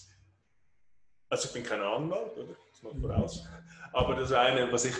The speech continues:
Speaker 1: soweit ich das verstehe, also die, die, die Regulierung ist relativ klar. Das macht es gut. Du kannst mit den, die Kan-, die Kantone, das ist wie, wie eine Art Bundesländer in Deutschland, die haben sehr viel Mitspracherecht aber auch noch. Also mit denen kann man dann auch relativ schnell,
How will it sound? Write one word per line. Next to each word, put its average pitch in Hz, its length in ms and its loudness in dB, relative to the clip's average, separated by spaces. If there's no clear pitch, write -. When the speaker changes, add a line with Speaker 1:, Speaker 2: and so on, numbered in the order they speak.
Speaker 1:
soweit 110 260 2
ich 113 140 -4
das 117 140 -8
verstehe, 107 300 -2
also 104 160 -4
die, 110 120 0
die, 113 180 -16
die 113 200 -4
Regulierung 131 540 2
ist 143 140 0
relativ - 280 0
klar. - 420 -10
Das - 260 -12
macht 143 240 -8
es - 120 -10
gut. 226 300 -10
Du 143 80 -16
kannst 135 320 -2
mit 120 160 -6
den, 110 300 -6
die - 60 -16
Kan-, 127 320 0
die 117 80 -4
Kantone, 131 580 2
das - 140 -4
ist - 220 -14
wie, 117 140 -10
wie 113 320 -4
eine 110 100 2
Art 104 220 2
Bundesländer 127 580 0
in 117 60 -6
Deutschland, 143 400 -2
die 123 60 -2
haben 117 180 0
sehr 123 220 -2
viel 113 520 -4
Mitspracherecht 185 800 -6
aber 135 220 0
auch 147 120 -2
noch. - 180 -10
Also 117 180 -8
mit 113 140 -12
denen 131 160 -2
kann 127 200 -2
man 123 160 -4
dann 117 160 -4
auch 127 300 2
relativ 123 320 2
schnell, 143 480 2